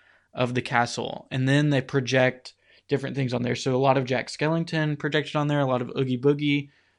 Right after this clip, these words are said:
projected on there. And they're kind of the narrators for this fireworks show.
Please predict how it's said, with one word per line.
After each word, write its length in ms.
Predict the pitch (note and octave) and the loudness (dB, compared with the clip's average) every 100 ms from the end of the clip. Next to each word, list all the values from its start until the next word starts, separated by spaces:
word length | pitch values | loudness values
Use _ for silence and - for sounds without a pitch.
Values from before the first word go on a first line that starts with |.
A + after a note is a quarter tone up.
| _ | _
projected 440 | D3 C3+ C#3+ C#3+ | 0 2 0 0
on 120 | C#3 C#3 | 2 4
there. 200 | C#3 C#3 | 2 2
And 160 | C3+ C3+ | 0 2
they're 140 | D#3 | 2
kind 240 | E3 E3 D3 | 2 2 4
of 140 | C3 | 2
the 100 | C3 | 2
narrators 1000 | B2 B2+ C3+ C#3+ B2 A#2+ A#2+ A#2+ A2+ - - _ _ _ _ | 2 4 4 4 4 2 -2 -4 -8 -12 -16 _ _ _ _
for 720 | - - C#3 C3+ C3 B2 A#2+ _ - | -18 0 2 4 2 0 -6 _ -8
this 220 | B2 A#2+ | -6 -6
fireworks 540 | - C#3+ D3+ A#2+ F#2+ | -2 2 2 0 -6
show. 380 | - - - - | -8 -8 -8 -10